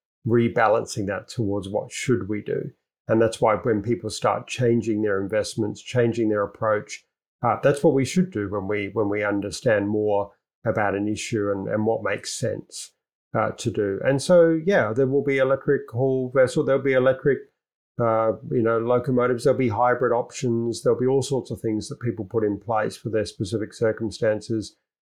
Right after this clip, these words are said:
Um, uh, let's see. I mean, uh, uh, while electrolyzers will get scaled,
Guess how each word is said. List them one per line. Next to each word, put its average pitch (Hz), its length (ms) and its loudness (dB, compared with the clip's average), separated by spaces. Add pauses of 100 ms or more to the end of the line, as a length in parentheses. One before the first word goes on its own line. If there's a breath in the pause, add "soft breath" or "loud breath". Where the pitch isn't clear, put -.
(280)
Um, 110 540 0 (180)
uh, 113 380 0 (220)
let's 131 360 0
see. 147 380 4
I 104 80 0
mean, 110 280 -2
uh, 107 180 2 (140)
uh, 127 200 -2
while 117 460 2 (380 loud breath)
electrolyzers 117 840 2
will 113 100 -6
get 120 220 0 (300)
scaled, 123 520 2